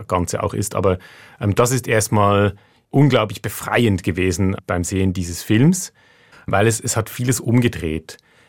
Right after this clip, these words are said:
Es hat plötzlich gezeigt, dass man dieses Hinnehmen und diese Passivität, die jüdische Figuren oft, also Woody Allen ist einfach, oder das ist eine klassische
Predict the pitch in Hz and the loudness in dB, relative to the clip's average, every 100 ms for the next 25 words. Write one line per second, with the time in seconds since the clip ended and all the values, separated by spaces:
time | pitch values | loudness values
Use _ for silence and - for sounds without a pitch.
0 | _ 104 110 101 - - - 123 - 120 | _ -6 -2 -2 -4 -8 -2 -2 -2 -6
1 | 104 - - _ _ - 107 - 101 113 | -8 -10 -20 _ _ -8 -6 0 0 0
2 | 117 107 107 101 95 92 _ - 117 104 | 0 -2 0 2 0 -4 _ -12 -8 -6
3 | 107 - - - 135 139 127 123 123 120 | -6 -8 -8 0 4 6 4 4 2 2
4 | 117 101 98 104 123 107 110 107 107 - | 0 -4 -6 -2 -2 -2 -4 -6 -6 0
5 | 120 131 127 - 104 110 - 104 107 117 | 2 2 0 -6 -4 -4 -6 -8 -6 -6
6 | 110 110 113 104 - 113 107 - - 117 | -4 -4 -2 -4 -4 -2 -2 -4 0 4
7 | 151 147 - 107 113 95 107 104 107 120 | 4 2 0 0 2 0 -2 -2 -2 -2
8 | 127 _ - 120 123 113 127 - - - | -4 _ -2 2 2 2 0 -4 -8 -20
9 | - - _ - 123 113 - 123 139 135 | -20 -20 _ 0 0 0 2 2 2 -2
10 | 117 127 123 123 | -2 0 0 -2